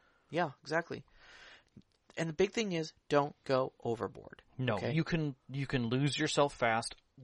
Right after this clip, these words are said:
Speaker 2: We do it all the time.
Speaker 1: All the time.
Speaker 2: And one of the biggest things that I always say is your players only see what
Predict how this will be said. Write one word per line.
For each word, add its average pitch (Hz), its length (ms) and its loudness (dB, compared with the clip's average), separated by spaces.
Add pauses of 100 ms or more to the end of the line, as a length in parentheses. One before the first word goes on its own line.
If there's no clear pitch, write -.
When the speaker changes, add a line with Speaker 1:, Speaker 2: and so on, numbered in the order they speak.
Speaker 2:
We 143 200 0
do 131 220 2
it - 120 2
all 110 220 4
the 110 120 -6
time. - 300 -8
Speaker 1:
All 135 600 6 (140)
the 117 160 -8
time. - 320 -8 (720)
Speaker 2:
And 143 260 2
one 151 240 2
of 180 60 -2
the 202 100 4
biggest 156 520 2
things 139 380 0
that 110 100 -2
I 120 120 2
always 120 200 0
say 160 280 4
is 117 360 -6
your 123 100 -8
players 156 500 0
only 143 420 -2
see 127 360 -4
what 120 280 0